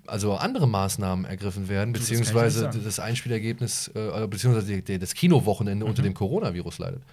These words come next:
Speaker 2: Ich
Speaker 1: Also ich weiß nicht, wie es euch geht, ähm, es ist jetzt blöd, das jetzt zu sagen, mit
Speaker 2: Mhm.
Speaker 1: einer Woche Rücklauf, aber in Hamburg ist jetzt gerade der erste Fall,
Speaker 2: Mhm.
Speaker 1: äh, aufgetreten.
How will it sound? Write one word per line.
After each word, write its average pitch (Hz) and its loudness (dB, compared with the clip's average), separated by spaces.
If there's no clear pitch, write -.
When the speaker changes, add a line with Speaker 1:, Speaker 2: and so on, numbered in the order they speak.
Speaker 2:
Ich - -12
Speaker 1:
Also 113 6
ich 95 8
weiß 151 12
nicht, 139 4
wie 143 8
es 131 8
euch 151 4
geht, 151 2
ähm, 131 2
es 120 -6
ist 127 2
jetzt 131 4
blöd, 131 8
das 113 -2
jetzt 101 -6
zu 110 -4
sagen, 120 2
mit 120 -4
Speaker 2:
Mhm. 120 0
Speaker 1:
einer 113 0
Woche 107 0
Rücklauf, 117 0
aber 104 -2
in 95 -2
Hamburg 117 2
ist 110 -2
jetzt 117 -2
gerade 107 -2
der 95 -2
erste - -4
Fall, 117 -2
Speaker 2:
Mhm. 123 -4
Speaker 1:
äh, - -6
aufgetreten. 127 -2